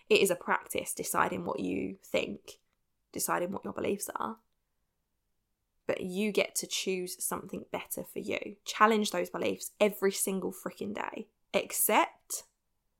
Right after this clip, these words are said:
that in these res-, in these scenarios, this wasn't about you, this was about them. And choose not to fall into that self-blame.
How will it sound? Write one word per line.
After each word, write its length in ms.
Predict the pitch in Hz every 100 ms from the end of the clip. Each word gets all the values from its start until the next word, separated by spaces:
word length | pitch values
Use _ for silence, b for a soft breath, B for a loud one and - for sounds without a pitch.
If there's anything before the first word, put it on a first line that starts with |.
| _ -
that 140 | -
in 140 | 214 214
these 220 | 220 208
res-, 200 | 185 - -
in 160 | 202
these 300 | 208 214 214
scenarios, 1200 | - 190 185 185 202 - - - 254 277 - - _ _ _ _ _ _ _
this 160 | - -
wasn't 180 | 349 262
about 260 | - -
you, 240 | - 113 233
this 160 | 285
was 100 | 269
about 240 | 214 190 185
them. 380 | 226 - 202 - _ _ _ _ _ _ _ _ _ _
And 180 | 202 208
choose 380 | - 226 226 214
not 200 | 196 -
to 80 | 196
fall 240 | 185 185
into 200 | 185 185
that 160 | 180 -
self-blame. 680 | 196 202 - 208 - 220